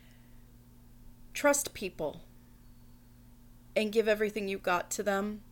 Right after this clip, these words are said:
those are the people that sometimes you really can't trust. So when a relationship ends and I get these, "Pamela Michelle, how do I get back at my ex? What's the best way?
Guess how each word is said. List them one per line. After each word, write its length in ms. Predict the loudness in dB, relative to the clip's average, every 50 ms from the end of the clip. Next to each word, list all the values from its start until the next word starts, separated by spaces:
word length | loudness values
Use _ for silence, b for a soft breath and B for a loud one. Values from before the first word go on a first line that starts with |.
| -20 -20 -20 -20 -20 -20 -20 -20 -20 -20 -20 -20 -20 -20 -20 -20 -20 -20 -20 -20 -20 -20 -20 -20 -20 -20 -20 -20 -20 -20 -20 -20 -20 -20 -20 -20 -20 -20 -20 -20 -20 -20 -20 -20 -20 -20 -20 -20 -12 -2
those 240 | 2 4 4 4 4
are 40 | 0
the 60 | -4
people 320 | -4 -4 -6 -4 -4 0 2
that 200 | 2 2 2 2
sometimes 760 | 0 2 0 0 -2 -2 -2 0 0 0 -2 -2 -4 -6 -6 b b b b b b b b b b b b b b -20 -20 -20 -20 -20 -20 -20 -20 -20 -20 -20 -20 -20 -20 -20 -20 -10 -4 0
you 180 | 2 2 2
really 340 | 4 6 6 6 6 4 0
can't 320 | -2 -2 -2 -2 -2 -2
trust. 560 | -4 -4 -4 -4 -4 -4 -4 -6 -6 -6 -8 b b b b b b b b
So 180 | b 4 6 6
when 140 | 6 6 8
a 80 | 8
relationship 720 | 8 10 10 8 8 6 4 2 4 4 4 4 4 2 0 2 6
ends 480 | 8 8 8 8 6 4 2 0 0 2
and 140 | 2 2 4
I 160 | 4 4 4
get 300 | 4 4 4 4 4 0
these, 420 | -4 -4 -2 -2 -2 -2 -4 -4 B B B B B B B B B B B B B B B B -20 -20 -18 -14
"Pamela 320 | -4 0 2 2 4 4
Michelle, 580 | 2 2 2 2 4 4 6 4 4 2 0 -6 -14 -18 -20 -20 -20 -16 -8
how 200 | -2 0 4 6
do 80 | 8 8
I 80 | 8
get 160 | 8 6 4 4
back 240 | 4 2 4 4
at 60 | 4 6
my 160 | 6 6 6
ex? 340 | 6 4 4 4 2 0 2
What's 280 | 4 2 4 4 2
the 100 | 2 2
best 320 | 4 6 6 6 4 4 4
way? 400 | 6 6 6 6 4 2 -2